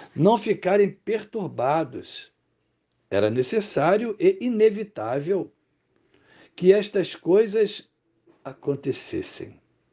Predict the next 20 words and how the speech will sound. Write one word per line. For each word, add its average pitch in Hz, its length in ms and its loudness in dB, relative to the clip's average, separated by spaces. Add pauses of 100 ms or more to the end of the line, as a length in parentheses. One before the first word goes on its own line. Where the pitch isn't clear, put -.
(1000)
Agora, 110 640 0
no 127 100 -4
Evangelho 110 560 -6
de 214 140 -6
hoje, 165 500 2 (680)
Jesus 180 400 0
continua 208 920 0
a 170 120 -6
dizer 127 580 -4 (640)
e 185 100 4
fazer 196 580 2
um 202 120 -4
alerta 160 580 -2
para 170 300 -8
eles, 147 640 0 (320)
os 110 120 -10
discípulos, - 840 -8 (600)
não 165 380 2
ficarem 185 760 0
apavorados. 143 1200 -6